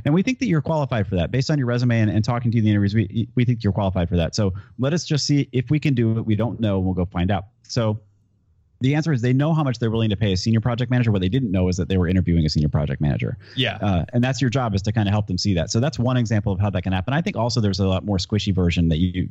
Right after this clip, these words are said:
Speaker 1: you kinda described, which is they kinda huddle up and say, "Well, you know, we offered him a hundred. We really like this candidate. I don't know how long it's gonna be before we get another candidate that looks this good on paper and, and is this great for our team and has this kind of fit. So, you know,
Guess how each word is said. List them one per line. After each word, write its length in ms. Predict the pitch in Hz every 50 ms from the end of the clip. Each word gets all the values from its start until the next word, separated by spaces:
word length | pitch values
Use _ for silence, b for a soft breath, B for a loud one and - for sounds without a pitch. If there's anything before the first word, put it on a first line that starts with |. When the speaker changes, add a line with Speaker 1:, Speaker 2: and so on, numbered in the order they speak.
| - 87
Speaker 1:
you 300 | 101 92 76 104 104 98
kinda 180 | 101 98 95
described, 380 | 85 85 82 - 90 82 82 -
which 140 | 85 - 90
is 120 | 82 - - - _ - B B B B B
they 80 | B 110
kinda 340 | 104 - 117 113 104 95 98 101 -
huddle 240 | 113 104 107 101 98
up 160 | 98 101 101
and 100 | 98 92
say, 140 | 90 - 90
"Well, 320 | 87 92 110 117 117 113 - b b b b b b
you 80 | -
know, 80 | 101 95
we 100 | 95 98
offered 260 | 110 123 123 123 117
him 80 | 110 101
a 60 | 95
hundred. 380 | 92 117 117 107 101 95 98 - _ _ _ _ -
We 60 | 101
really 200 | 101 131 135 113
like 200 | 104 104 113 113 110 - _
this 140 | - 107 -
candidate. 460 | - - 120 120 113 113 110 107 - -
I 80 | 107
don't 160 | 113 139 110 95
know 140 | 117 110
how 140 | 95 90 107
long 220 | 104 104 107 107 113
it's 100 | 120 -
gonna 160 | - 101 98
be 120 | 95 98
before 260 | 104 101 92 98 101 92
we 80 | 90
get 120 | 90 101 98
another 260 | 98 92 92 92 95
candidate 340 | 90 - 101 98 98 104 101
that 160 | 101 82 69
looks 160 | 87 90 -
this 180 | - 104 95 98
good 160 | - 95 95
on 120 | 101 90
paper 340 | 82 - 95 101 104 127 123
and, 180 | 110 95 92 90
and 120 | - 98 92
is 100 | 85 78
this 200 | 101 104 - -
great 280 | - - 98 104 95 98 - - -
for 120 | - 98 92
our 100 | 87 85
team 300 | - - 139 135 131 120
and 80 | 104
has 160 | 95 98 92
this 80 | 85 -
kind 160 | - - 107 95
of 80 | 87
fit. 300 | - - 131 131 - -
So, 320 | - - 113 107 104 98 92 95 B B B B B B B B B B _ _ -
you 100 | 156 156
know, 420 | 120 123 131 131 131 131 123 110